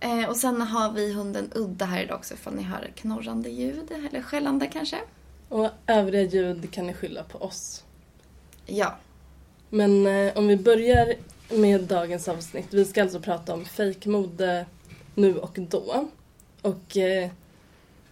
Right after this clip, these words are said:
Speaker 2: vad, hur definierar vi fejk egentligen inom mode?
Speaker 1: Ja, det är en bra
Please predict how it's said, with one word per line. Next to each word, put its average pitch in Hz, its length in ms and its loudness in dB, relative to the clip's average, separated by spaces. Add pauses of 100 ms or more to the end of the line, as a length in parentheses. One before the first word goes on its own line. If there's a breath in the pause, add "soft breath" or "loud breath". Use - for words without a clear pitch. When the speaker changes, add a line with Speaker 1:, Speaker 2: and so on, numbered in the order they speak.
Speaker 2:
vad, 220 280 4
hur 233 140 4
definierar 233 560 4
vi 170 260 -4
fejk - 880 -8
egentligen - 580 -8 (360)
inom 175 420 -4
mode? 175 460 -4 (1000)
Speaker 1:
Ja, 247 640 0
det 262 60 2
är 277 40 4
en 262 200 4
bra 233 640 2